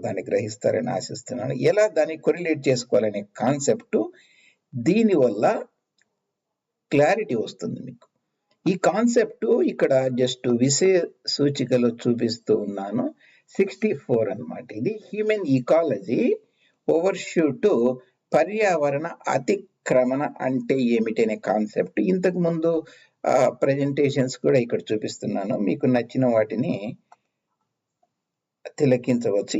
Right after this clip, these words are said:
ఇవన్నీ మీకోసమై ఇక్కడ పెట్టాను. నా YouTube ఛానల్ సౌత్ ఏషియా మ్యాప్స్ జె రెడ్డి తొమ్మిది వందల పైన ఉన్నట్టున్నాయి, మీరు వాటిని చూడొచ్చు,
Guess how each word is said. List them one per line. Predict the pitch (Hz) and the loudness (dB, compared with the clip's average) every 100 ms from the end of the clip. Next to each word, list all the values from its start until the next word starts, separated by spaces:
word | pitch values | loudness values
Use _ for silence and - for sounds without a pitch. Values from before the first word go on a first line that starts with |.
| 151 | 2
ఇవన్నీ | 180 196 240 196 139 190 | 2 2 0 0 0 0
మీకోసమై | 143 143 170 160 127 110 123 185 | -2 0 2 2 0 0 0 0
ఇక్కడ | 123 110 104 | 0 -2 -2
పెట్టాను. | - - - - - 262 330 - _ _ _ _ - | -4 -2 -2 -2 -6 -10 -12 -14 _ _ _ _ -6
నా | 123 123 147 | -2 0 -2
YouTube | 175 180 156 120 | -4 0 0 2
ఛానల్ | 113 107 101 95 127 104 - | 0 0 -2 -4 -2 -2 0
సౌత్ | 139 139 151 | 2 2 0
ఏషియా | 143 - 127 120 | 0 2 2 4
మ్యాప్స్ | 120 120 - 104 | 2 0 -10 0
జె | 110 101 | 2 2
రెడ్డి | 87 - - | 0 -2 0
తొమ్మిది | 120 117 110 | 0 2 0
వందల | 107 104 - _ _ _ _ | 0 -2 -6 _ _ _ _
పైన | 107 107 104 196 | 0 2 0 -6
ఉన్నట్టున్నాయి, | 196 - - - - - 254 | -6 -6 -6 -8 -6 -4 0
మీరు | - 110 120 - | 2 0 -2 -2
వాటిని | 110 110 139 135 | -2 0 -4 -4
చూడొచ్చు, | - 104 - | 0 -2 -2